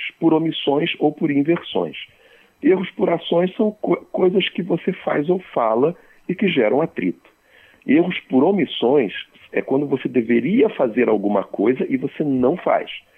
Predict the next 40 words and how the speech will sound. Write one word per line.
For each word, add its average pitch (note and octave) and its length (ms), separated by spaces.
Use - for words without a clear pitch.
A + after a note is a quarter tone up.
E A2+ 80
aí G2 260
há F#2+ 100
um G#2+ 120
atrito B2 480
por E3 240
uma B2 140
omissão, C3 640
algo G2 240
que - 120
não A#2 180
foi E3+ 160
feito. - 360
E F3 80
uma F#3 180
inversão, F3 680
aí A2 200
você C#3+ 260
tem G2 420
ações G#2 520
e F3 100
omissões, C#3 600
mas - 200
quando D3 260
há C#3+ 80
uma D#3+ 120
inversão D#3+ 500
de E3 80
papéis, F#2 580
é F2 60
quando G#2+ 260
o A#2+ 60
marido B2+ 540
assume G3 680
aquilo A2+ 560
que G#2+ 320
é G2+ 60
papel F#2+ 360
da F#2+ 80
mulher D3 480